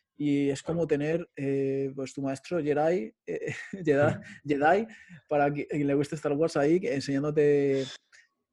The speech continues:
Speaker 1: es-, enseñándote todo mano a mano, eso es súper valioso, ¿sabes? Si, si Cristian te hubiera dicho,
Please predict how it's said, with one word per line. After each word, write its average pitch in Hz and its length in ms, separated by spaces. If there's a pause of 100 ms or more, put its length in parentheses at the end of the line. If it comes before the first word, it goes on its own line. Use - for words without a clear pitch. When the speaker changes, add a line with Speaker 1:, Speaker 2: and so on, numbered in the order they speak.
(140)
Speaker 1:
es-, 131 240
enseñándote 151 1120
todo 160 180
mano 156 200
a 151 40
mano, 170 260
eso 156 160
es - 80
súper 151 300
valioso, 135 420
¿sabes? 147 260
Si, 147 220
si - 180
Cristian 240 480 (460)
te 160 240
hubiera 156 280
dicho, 139 840